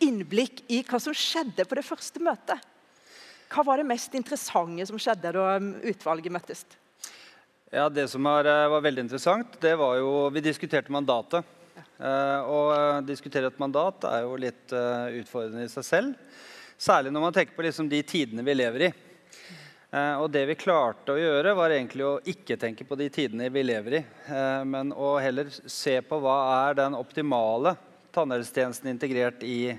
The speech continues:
Speaker 2: helse- og omsorgstjenesten. Eh, og så finne, skal vi etter hvert prøve å finne trinnene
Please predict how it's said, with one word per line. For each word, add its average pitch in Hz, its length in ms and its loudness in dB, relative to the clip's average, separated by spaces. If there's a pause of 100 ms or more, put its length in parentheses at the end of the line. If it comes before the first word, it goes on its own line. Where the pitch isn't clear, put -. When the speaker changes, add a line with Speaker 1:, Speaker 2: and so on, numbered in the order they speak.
Speaker 2:
helse- 135 340 -4
og 120 80 -2
omsorgstjenesten. 117 680 -6 (760)
Eh, 147 340 2
og 156 80 -2
så 143 340 0
finne, 123 460 -4
skal 143 160 -4
vi 143 80 0
etter 139 220 0
hvert 127 260 -4
prøve 131 160 0
å 120 80 -6
finne 123 240 -4
trinnene 120 640 -6